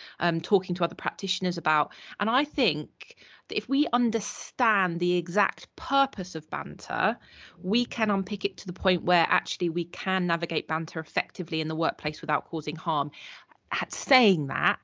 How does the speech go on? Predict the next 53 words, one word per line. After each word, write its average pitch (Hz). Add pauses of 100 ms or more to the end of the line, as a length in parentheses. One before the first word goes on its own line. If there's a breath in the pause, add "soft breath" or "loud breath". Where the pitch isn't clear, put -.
(300 soft breath)
it -
is 185
not 208 (300)
easy, 202
and 165 (240 loud breath)
I 180
keep -
saying 202
this 156
to -
folks, 156
is 165
that -
banter 226
is 180
a 170
sharp -
tool. 143
Use 185
it - (200)
wisely, 156 (360 loud breath)
um, 160
because 165
you 175
can 180
easily 202
cut -
yourself 160
and 165
others 151
with -
it. -
So 180
what 185
we, 214
what 202
I'm 208
talking 190
about 175
a 170
lot 180
at -
the 180
moment 165
is 156
banter. 190 (280 loud breath)
What 214
is 190
the 196
role 180
of 170
humour? 185
What -